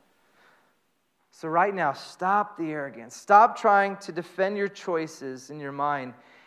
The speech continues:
and just humble yourself before God. And what are some things that you can do to humble yourself?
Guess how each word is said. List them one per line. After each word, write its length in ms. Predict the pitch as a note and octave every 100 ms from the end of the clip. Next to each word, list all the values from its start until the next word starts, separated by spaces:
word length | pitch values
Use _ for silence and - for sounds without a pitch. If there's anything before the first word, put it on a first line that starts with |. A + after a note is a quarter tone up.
| _
and 180 | - D3+
just 320 | C3+ E3+ -
humble 360 | - D#3+ C#3+ C3
yourself 520 | A#2+ G#2+ - G2 F#2 - - -
before 340 | G#2+ - G#2
God. 460 | F#2+ G2 G2 F#2+ - _ _ _ _ _ _ _ _ _ _ _ _ _ _ _ _ -
And 140 | D#3
what 120 | E3+
are 60 | G3
some 200 | - E3+
things 280 | F3 F#3 C#3+
that 220 | D3+ -
you 140 | E3+
can 180 | E3+ D#3+
do 200 | C3 E3+
to 100 | F3
humble 280 | E3 F3 F#3
yourself? 500 | F#3+ F#3+ - F#3+ F#3+